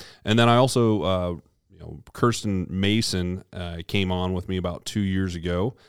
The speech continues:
and she's, uh, she's our administrative assistant, helps out with a lot of different things. And then we also have Emily Q, who came on just recently. So we're starting to, uh, accumulate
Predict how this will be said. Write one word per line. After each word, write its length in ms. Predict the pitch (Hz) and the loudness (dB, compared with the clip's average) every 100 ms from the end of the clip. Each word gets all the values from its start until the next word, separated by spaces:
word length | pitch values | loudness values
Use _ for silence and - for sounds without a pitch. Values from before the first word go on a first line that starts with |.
| _ _ | _ _
and 240 | 95 90 87 | -4 -2 -2
she's, 300 | - 107 95 | 0 0 0
uh, 240 | 90 90 | -2 -2
she's 260 | - 110 98 | -2 0 2
our 120 | 95 | 0
administrative 500 | 92 95 - 98 90 | 0 -2 -2 -2 -2
assistant, 400 | - 95 - 90 | -2 -4 -4 -4
helps 220 | 90 - | -6 -4
out 100 | 87 | -6
with 120 | 85 | -4
a 40 | 85 | -6
lot 240 | 85 87 | -6 -6
of 80 | 87 | -6
different 260 | 87 - | -8 -10
things. 380 | - 90 90 90 - | -6 -4 -4 -6 -8
And 160 | 87 | -8
then 80 | 85 | -6
we 80 | 87 | -6
also 240 | 90 - 90 | -4 -4 -4
have 220 | 87 85 95 | -4 -4 -4
Emily 320 | 98 95 90 | -2 -2 -4
Q, 480 | - 110 101 98 98 | -2 2 4 2 0
who 160 | 92 | -2
came 240 | - 92 90 | -2 -2 0
on 200 | 90 87 | -2 -4
just 200 | 87 - | -8 -4
recently. 580 | 95 92 87 90 90 - - - - - | -4 -4 -6 -4 -4 -6 -16 -20 -20 -14
So 400 | - 123 113 104 - _ | 0 4 6 4 -4 _
we're 160 | 123 | 2
starting 460 | 139 - 110 113 117 | 4 4 4 4 0
to, 360 | 110 110 101 - - | 0 2 2 -2 -8
uh, 240 | - 85 82 80 _ _ | -10 -8 -8 -12 _ _
accumulate 720 | - - - 127 110 95 92 | -12 -4 0 4 4 2 0